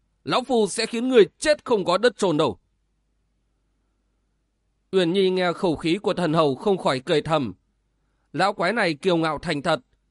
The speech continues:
thân tự đi còn không được, lại còn lớn lối kiểu đó. Thiếu niên này trông thần quang rực rỡ, công lực chắc không phải là tầm thường. Nếu gã mà nổi giận, phóng một cước,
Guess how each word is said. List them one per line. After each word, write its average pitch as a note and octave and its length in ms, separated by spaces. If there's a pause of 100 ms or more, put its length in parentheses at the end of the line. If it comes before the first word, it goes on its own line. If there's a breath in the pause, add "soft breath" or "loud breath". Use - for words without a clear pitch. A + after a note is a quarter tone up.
(280)
thân A3 180
tự G#3 200
đi G3 240
còn E3 180
không F3 180
được, D#3+ 220 (280)
lại F3+ 180
còn E3 340
lớn F#3 200
lối F#3 140
kiểu E3 220
đó. C#3+ 320 (1700)
Thiếu F#3 140
niên A3 200
này E3 220
trông F3+ 260
thần D#3+ 220
quang E3 240
rực C#3+ 200
rỡ, F#3 280 (340)
công A3+ 180
lực F#3+ 260
chắc B3+ 180
không F#3+ 240
phải D#3 160
là D#3 100
tầm D3 240
thường. D3+ 300 (840)
Nếu F#3+ 220
gã G#3 220
mà A3+ 160
nổi E3 200
giận, F#3 260 (240)
phóng A3 240
một A3+ 220
cước, B3+ 220